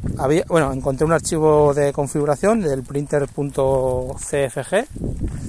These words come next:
¿vale? De las rams. Lo, lo puse, eh, me cos-, los, los finales de carrera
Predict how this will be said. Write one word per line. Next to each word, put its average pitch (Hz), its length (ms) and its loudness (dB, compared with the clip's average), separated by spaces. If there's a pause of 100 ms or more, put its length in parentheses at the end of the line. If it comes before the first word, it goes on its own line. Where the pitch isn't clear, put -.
(460)
¿vale? 165 200 2
De 139 240 2
las 127 160 2
rams. 170 440 0 (1900)
Lo, 139 500 6
lo 135 140 0
puse, 240 480 2 (560)
eh, 143 320 2
me 143 100 0
cos-, 139 240 -2 (380)
los, 143 1040 4 (960)
los 147 680 0
finales 156 280 0
de 160 80 2
carrera 202 380 2